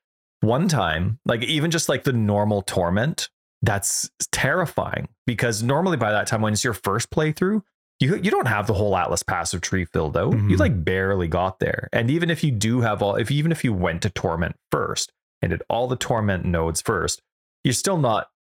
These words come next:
Speaker 1: everything else isn't beefed up the way that it is. But man, I cannot do essence fully beefed up. I'm getting obliterated.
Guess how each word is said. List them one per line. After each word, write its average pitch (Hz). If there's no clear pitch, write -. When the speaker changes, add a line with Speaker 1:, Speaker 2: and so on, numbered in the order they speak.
Speaker 1:
everything 123
else 101
isn't 87
beefed 90
up 64
the 90
way 78
that 76
it -
is. 78
But -
man, 104
I 120
cannot 110
do 87
essence -
fully 117
beefed 101
up. 95
I'm 107
getting 92
obliterated. 82